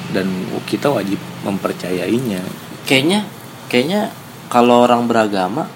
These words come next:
Speaker 2: semua harusnya percaya
Speaker 1: Semua
Speaker 2: sama hal
Speaker 1: harus
Speaker 2: gaib.
Speaker 1: percaya sama hal
Speaker 2: Karena
Speaker 1: gaib.
Speaker 2: kan agama se-, sesuatu, sesuatu ajaran yang sebenarnya juga sedikit banyak gaib gitu, kayak
Speaker 1: Gaib.
Speaker 2: malaikat apa
Speaker 1: Iya, itu
Speaker 2: segala
Speaker 1: kan
Speaker 2: macam.
Speaker 1: Tuhan
Speaker 2: Ruh,
Speaker 1: itu kan juga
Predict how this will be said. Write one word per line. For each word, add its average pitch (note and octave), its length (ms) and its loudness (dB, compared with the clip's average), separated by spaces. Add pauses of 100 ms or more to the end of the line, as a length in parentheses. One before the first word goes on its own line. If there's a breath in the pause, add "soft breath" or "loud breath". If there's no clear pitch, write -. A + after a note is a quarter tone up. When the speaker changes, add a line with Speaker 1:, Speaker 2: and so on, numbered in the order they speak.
(100)
Speaker 2:
semua D3+ 460 2
harusnya D3+ 180 2
percaya C3 300 4
Speaker 1:
Semua G#2+ 160 2
Speaker 2:
sama - 0 -
hal A2 100 4
Speaker 1:
harus A#2 140 2
Speaker 2:
gaib. C#3+ 160 4
Speaker 1:
percaya G#2+ 320 -2
sama F2+ 160 -8
hal F2+ 160 -8
Speaker 2:
Karena - 160 2
Speaker 1:
gaib. F3 120 2
Speaker 2:
kan G#3+ 120 0
agama A#2 380 2
se-, B2+ 320 -8
sesuatu, A2 500 -2
sesuatu - 600 -2
ajaran A2 380 0
yang A2 280 -4
sebenarnya A2 420 -4
juga D3+ 180 0 (140)
sedikit - 360 -4
banyak A2+ 280 -2 (240)
gaib B2+ 400 8
gitu, A2 180 2
kayak G2 160 2
Speaker 1:
Gaib. A2 120 6
Speaker 2:
malaikat G#2+ 440 4
apa A2 60 -4
Speaker 1:
Iya, A#2 80 4
itu C#3 100 2
Speaker 2:
segala G2 220 0
Speaker 1:
kan G2 160 0
Speaker 2:
macam. A2 320 0 (160)
Speaker 1:
Tuhan C#3+ 380 8
Speaker 2:
Ruh, F3+ 100 6
Speaker 1:
itu F#3 160 0
kan B3+ 160 0
juga B2 220 2